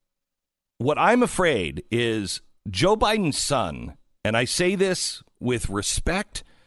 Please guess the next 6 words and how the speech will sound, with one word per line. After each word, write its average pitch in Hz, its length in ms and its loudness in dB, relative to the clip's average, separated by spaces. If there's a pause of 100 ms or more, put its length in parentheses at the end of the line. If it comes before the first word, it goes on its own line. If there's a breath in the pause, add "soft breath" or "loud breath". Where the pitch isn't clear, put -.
(320 soft breath)
uh, 98 520 0
and, 107 340 0 (100)
and 101 360 -2
empathy, 123 720 -2 (520)
because 139 680 -2 (160)
I've 110 360 0